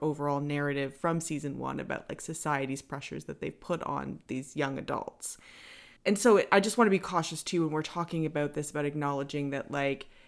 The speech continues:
it's hard for him to break out of that or to, like, learn from that or to grow from that or to move past that when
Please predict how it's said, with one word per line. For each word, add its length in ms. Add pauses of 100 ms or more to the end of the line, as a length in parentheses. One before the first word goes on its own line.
it's 160
hard 280
for 120
him 160
to 80
break 280
out 160
of 120
that 220
or 60
to, 140
like, 140
learn 280
from 160
that 160
or 60
to 120
grow 260
from 200
that 180
or 80
to 120
move 380
past 480
that 320 (380)
when 500